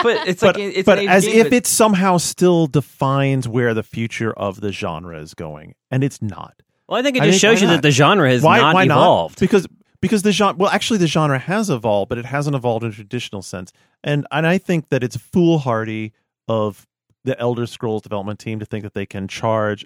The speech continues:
Speaker 2: a sixty dollar game and then a monthly fee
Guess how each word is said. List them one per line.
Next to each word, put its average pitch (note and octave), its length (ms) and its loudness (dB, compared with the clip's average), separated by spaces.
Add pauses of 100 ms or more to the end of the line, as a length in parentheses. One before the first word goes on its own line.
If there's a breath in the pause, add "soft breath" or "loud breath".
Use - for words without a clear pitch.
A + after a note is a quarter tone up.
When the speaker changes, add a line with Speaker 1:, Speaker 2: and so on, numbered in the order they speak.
Speaker 2:
a F#2 360 -8 (300)
sixty - 400 -4
dollar C3 300 0
game F2 460 -10 (340)
and A#2+ 120 0
then A2+ 200 -4
a G#2+ 100 -4
monthly B2 500 -2
fee G2+ 480 -10